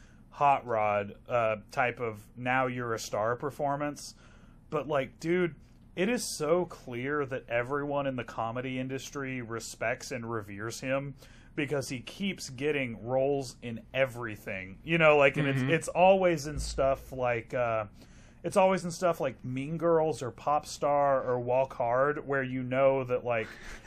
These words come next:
Speaker 1: the
Speaker 2: <laughs>
Speaker 1: comedic performers were also making a lot of production calls. You know, like, he, like,
Speaker 2: Mm-hmm.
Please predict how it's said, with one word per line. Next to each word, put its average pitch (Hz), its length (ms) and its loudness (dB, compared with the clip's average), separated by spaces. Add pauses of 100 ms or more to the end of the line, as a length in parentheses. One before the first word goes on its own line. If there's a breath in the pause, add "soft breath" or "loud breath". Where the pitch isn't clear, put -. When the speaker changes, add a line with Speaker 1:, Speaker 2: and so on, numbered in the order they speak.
(180)
Speaker 1:
the 156 100 2
Speaker 2:
<laughs> - 80 -14
Speaker 1:
comedic 156 460 0
performers 139 760 -2
were 123 160 2
also 127 380 2
making 120 640 -6
a 117 60 -6
lot 120 240 2
of 117 180 -6
production 117 540 -4
calls. - 440 -10
You 156 140 4
know, 151 240 10
like, 131 200 6
he, 160 160 -6
like, 156 200 6
Speaker 2:
Mm-hmm. 117 320 0